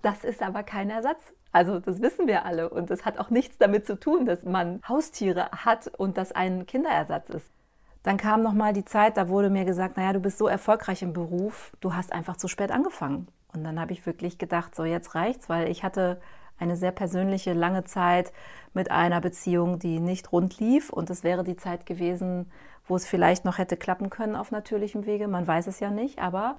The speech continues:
ähm, wo es die Umstände der Beziehung einfach nicht hergegeben haben. Und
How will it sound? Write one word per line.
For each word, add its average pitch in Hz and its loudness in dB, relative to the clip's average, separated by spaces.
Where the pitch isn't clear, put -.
ähm, 180 0
wo 185 2
es 190 -2
die 180 0
Umstände 185 2
der 175 4
Beziehung 190 2
einfach 147 -6
nicht 165 -6
hergegeben 160 -6
haben. 180 -4
Und 180 4